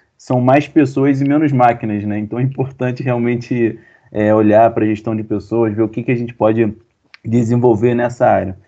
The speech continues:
Luiz Fernando, te agradeço imensamente pela participação no podcast. É, quero te pedir aí agora nesse momento final pra você deixar seus contatos pra quem quiser fazer contato contigo, quem quiser mais informações,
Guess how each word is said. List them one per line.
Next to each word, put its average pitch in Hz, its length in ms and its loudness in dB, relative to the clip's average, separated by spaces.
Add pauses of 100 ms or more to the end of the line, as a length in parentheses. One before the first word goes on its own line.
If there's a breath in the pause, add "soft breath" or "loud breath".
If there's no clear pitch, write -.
(560)
Luiz 135 160 -2
Fernando, 156 440 0
te 143 120 -2
agradeço 139 460 0
imensamente 135 600 -4
pela 131 160 -2
participação 120 600 -4
no 117 80 -6
podcast. 117 680 -2 (380)
É, 110 360 -2
quero 123 200 0
te - 120 -14
pedir 127 360 -2
aí 120 200 4
agora 117 260 0
nesse 117 220 -6
momento 120 280 -4
final 117 460 0 (100)
pra 143 120 -4
você 143 180 -2
deixar 147 340 2
seus 143 240 -4
contatos 131 640 0 (420)
pra 113 120 -2
quem 123 200 -6
quiser 117 240 -4
fazer 113 200 -2
contato 110 380 -4
contigo, 120 640 -2 (220 soft breath)
quem 107 80 -6
quiser 107 300 -2 (140)
mais 110 280 0
informações, 113 840 -2